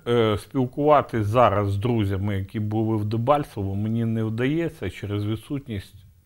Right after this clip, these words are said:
телефонного зв'язку. Якщо буде, я або оприлюдню в себе на сторінці в Фейсбуці, або на якомусь з телеканалів.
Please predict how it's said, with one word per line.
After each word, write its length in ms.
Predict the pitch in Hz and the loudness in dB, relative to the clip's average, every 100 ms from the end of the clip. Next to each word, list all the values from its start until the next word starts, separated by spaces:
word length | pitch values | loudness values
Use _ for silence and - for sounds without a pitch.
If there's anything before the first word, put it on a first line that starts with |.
| _ | _
телефонного 600 | 110 104 98 110 110 98 | -4 -4 -2 -4 -2 -4
зв'язку. 420 | 92 92 - - - _ - - - - - | -4 -8 -10 -18 -20 _ -20 -20 -20 -20 -6
Якщо 640 | 123 139 - 175 170 139 110 | -4 -4 -2 0 2 0 0
буде, 500 | 107 156 202 147 117 | 0 2 2 2 2
я 320 | 120 151 139 | 2 -2 -2
або 300 | 120 117 123 | -2 0 2
оприлюдню 800 | 113 - 120 131 151 113 107 98 | 0 0 0 2 0 -2 -2 -2
в 80 | 90 | -4
себе 300 | - 104 107 | -4 -2 0
на 140 | 107 | 0
сторінці 540 | 95 - 107 98 - 104 | -2 -4 -2 -2 -2 -6
в 40 | |
Фейсбуці, 680 | - 120 127 165 190 - 113 | -2 -2 0 -2 -4 -4 -4
або 720 | 101 104 117 107 95 92 92 104 | -2 -2 -2 -2 -4 -6 -10 -8
на 140 | 107 | -6
якомусь 420 | 107 123 110 104 | -6 -4 -4 -4
з 40 | - | -6
телеканалів. 880 | 110 110 104 143 170 175 156 127 | -4 -4 -4 -6 -6 -4 0 -2